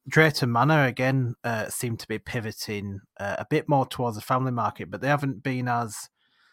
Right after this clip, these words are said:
um, they haven't been as extreme about it. Uh, Lightwater Valley have completely rebranded and become a, a family,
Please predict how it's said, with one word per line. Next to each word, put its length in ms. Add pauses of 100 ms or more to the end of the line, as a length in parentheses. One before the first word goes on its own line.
(440)
um, 760 (760)
they 120
haven't 180
been 180
as 100
extreme 540
about 300
it. 300
Uh, 220 (180)
Lightwater 640
Valley 300
have 120
completely 460
rebranded 920
and 220
become 420
a, 300 (560)
a 60
family, 680